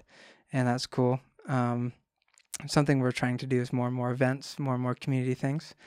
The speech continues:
uh, and so that's been really cool to have different winemakers come,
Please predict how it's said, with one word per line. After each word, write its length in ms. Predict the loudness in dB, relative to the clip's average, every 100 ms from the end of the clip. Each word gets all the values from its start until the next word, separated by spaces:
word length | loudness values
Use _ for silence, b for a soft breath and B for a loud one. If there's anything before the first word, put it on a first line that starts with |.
| b b b _
uh, 360 | 2 2 2 -2
and 240 | -2 -2 -2
so 420 | 0 2 2 -2 0
that's 240 | 0 0
been 200 | -2 0
really 200 | 0 -2
cool 260 | -2 -2 0
to 60 | 0
have 320 | 0 0 -4 _ -4
different 260 | -2 0
winemakers 440 | 0 0 -2 -4 -2
come, 340 | 2 2 0